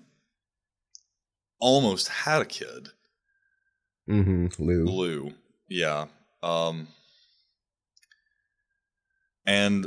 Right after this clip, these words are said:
Speaker 1: I mean, this, this kind of, in a, in a sense, kind of works with Sam's theory here. Um, it would have been better if Sam or Sam's baby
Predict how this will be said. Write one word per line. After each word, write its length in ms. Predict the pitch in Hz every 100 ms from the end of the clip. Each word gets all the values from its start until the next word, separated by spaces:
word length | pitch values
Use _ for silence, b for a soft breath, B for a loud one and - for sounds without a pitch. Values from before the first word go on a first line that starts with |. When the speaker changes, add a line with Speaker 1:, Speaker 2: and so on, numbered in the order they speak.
| 87
Speaker 1:
I 40 |
mean, 160 | 98 98
this, 260 | 104 -
this 240 | - 104 -
kind 280 | - 107 104
of, 200 | 98 - _ _ _ _ _ B B B _ _ _ -
in 140 | 110
a, 60 | 104
in 160 | 107
a 60 | 110
sense, 500 | - 101 131 107 -
kind 200 | 98 95
of 60 |
works 260 | 90 90 -
with 100 | 92
Sam's 460 | - 90 87 90 -
theory 300 | 95 98 80
here. 320 | 76 76 78 - _ -
Um, 460 | 82 80 80 82 78
it 60 |
would 140 | 92 85
have 140 | 85
been 200 | 90 87
better 420 | 80 85 82 85
if 160 | 82 85
Sam 340 | - 85 80
or 60 | 80
Sam's 300 | - 78 78
baby 400 | 78 76 78 78